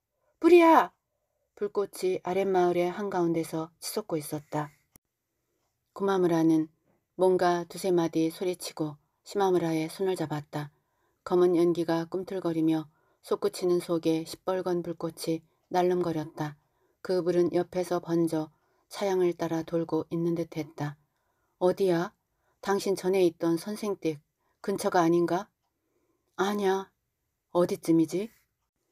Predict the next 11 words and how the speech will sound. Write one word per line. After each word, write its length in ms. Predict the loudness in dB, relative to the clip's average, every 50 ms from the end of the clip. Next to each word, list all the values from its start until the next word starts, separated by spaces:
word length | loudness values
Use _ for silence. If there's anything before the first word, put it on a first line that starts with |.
| _ _ _ _ _ _ _ 0
"훨씬 500 | 4 6 6 6 4 2 2 2 2 2 2
위에요. 580 | 0 -2 -2 -2 -2 -2 -2 -2 -4 -6 -10 -14
정거장 500 | -6 -2 0 0 2 0 0 -2 -4 -4
쪽으로." 500 | -4 -4 -4 -4 -4 -4 -4 -6 -6 -10 _ _ _ _ _ _ _ _ _ _ _ _ _ _ _ _
불꽃이 680 | -2 -2 0 2 2 0 0 -2 -4 -2 -2 -2 -2 -4 -8
지붕을 420 | -8 -6 -4 -2 0 0 0 0
뚫고 460 | -2 -4 -6 -6 -6 -4 -4 -4 -4 -4
치솟았다. 760 | -6 -8 -10 -10 -8 -8 -8 -8 -10 -8 -8 -8 -8 -8 -10 _ _ _ _ _ _ _ _ _
"어머, 360 | -2 -2 0 0 0 -2 -2 -6 _ _ _ _ _ _ _ _ _ _ _ _
누에꼬치 500 | 0 4 4 4 4 2 -2 -2 -2 -4
창고야. 680 | -6 -6 -8 -6 -4 -2 0 0 -2 -2 -6 -8 -12